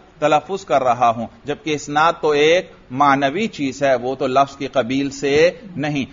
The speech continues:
اور اضافت بھی اسی طرح ایک معنوی چیز ہے، لفظ کی قبیل سے نہیں، لہذا اس کے لیے دخول کا لفظ نہیں بولیں گے، دخول الاسنادی یا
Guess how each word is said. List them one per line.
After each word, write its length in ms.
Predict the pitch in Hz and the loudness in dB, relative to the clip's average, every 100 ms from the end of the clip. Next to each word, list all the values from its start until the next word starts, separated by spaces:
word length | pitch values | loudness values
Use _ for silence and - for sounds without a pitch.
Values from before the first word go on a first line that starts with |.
| - | -2
اور 140 | 135 | 0
اضافت 540 | 151 135 143 143 202 175 | 0 4 4 4 2 0
بھی 100 | 170 | -4
اسی 160 | 156 | -4
طرح 160 | 147 160 | -2 -4
ایک 140 | 156 | -4
معنوی 480 | 143 135 143 165 220 | 0 2 2 2 -2
چیز 340 | 202 170 156 | -4 -6 -2
ہے، 120 | 147 131 | 2 4
لفظ 300 | 123 147 - | 4 4 0
کی 100 | 147 | -2
قبیل 420 | 139 127 139 143 | 0 0 0 -4
سے 260 | - 170 | -4 -4
نہیں، 600 | 180 120 135 151 - - | -4 -6 -6 -8 -10 -8
لہذا 320 | 135 131 139 165 185 | -4 4 4 4 0
اس 160 | 170 | -8
کے 120 | - | -6
لیے 140 | 147 165 | -4 -4
دخول 580 | 120 123 - 156 202 214 | -4 -6 -2 2 4 4
کا 160 | 196 | 4
لفظ 260 | 160 147 143 | 4 2 -2
نہیں 200 | 123 131 | -8 -6
بولیں 380 | 120 104 101 87 | -6 -6 -8 -14
گے، 60 | 82 - _ _ _ _ _ _ | -18 -20 _ _ _ _ _ _
دخول 540 | 110 139 143 170 180 175 | -6 -6 0 2 4 2
الاسنادی 800 | 170 156 - 156 151 143 135 | 0 -2 -2 2 4 2 0
یا 80 | 127 | -2